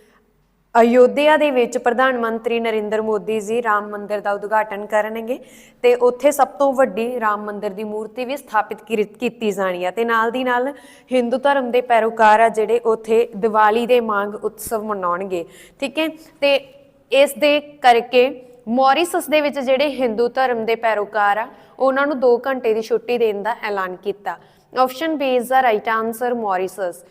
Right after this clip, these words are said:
ਹੁਣ ਮੌਰੀਸ਼ਸ ਦੀ ਗੱਲ ਕਰ ਰਹੇ ਹਾਂ ਤੇ ਇਸ ਦੀ ਕੈਪੀਟਲ ਕੀ ਹੈ?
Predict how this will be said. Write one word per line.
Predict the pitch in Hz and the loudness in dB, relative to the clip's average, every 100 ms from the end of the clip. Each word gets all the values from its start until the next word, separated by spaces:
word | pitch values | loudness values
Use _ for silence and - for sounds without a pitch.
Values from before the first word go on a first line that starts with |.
| _ - | _ -6
ਹੁਣ | 359 | -2
ਮੌਰੀਸ਼ਸ | 311 226 233 269 302 269 | 0 0 0 -2 -4 -2
ਦੀ | 302 | 0
ਗੱਲ | 262 208 | 0 0
ਕਰ | 196 180 | 0 -2
ਰਹੇ | 180 180 | -4 -8
ਹਾਂ | 175 175 240 | -12 -12 -4
ਤੇ | |
ਇਸ | 262 | -4
ਦੀ | 220 | -4
ਕੈਪੀਟਲ | 269 190 170 220 269 | -6 -8 -8 -8 -8
ਕੀ | 269 269 | -8 -6
ਹੈ? | 262 | -6